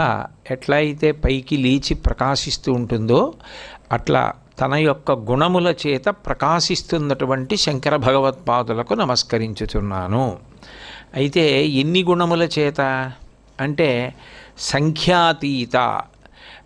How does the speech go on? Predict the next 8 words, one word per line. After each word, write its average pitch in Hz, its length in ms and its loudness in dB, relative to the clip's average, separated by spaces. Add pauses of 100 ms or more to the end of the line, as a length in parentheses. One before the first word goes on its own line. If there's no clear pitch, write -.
(200)
సంఖ్యలకు 175 680 0 (140)
అందేటటువంటి 175 1080 2 (680)
గుణములు 160 520 2 (100)
కావవి. 135 420 0 (1400)
ఇన్ని 160 340 4 (220)
అని 165 140 0
లెక్క 143 260 0 (100)
పెట్టడానికి 170 640 0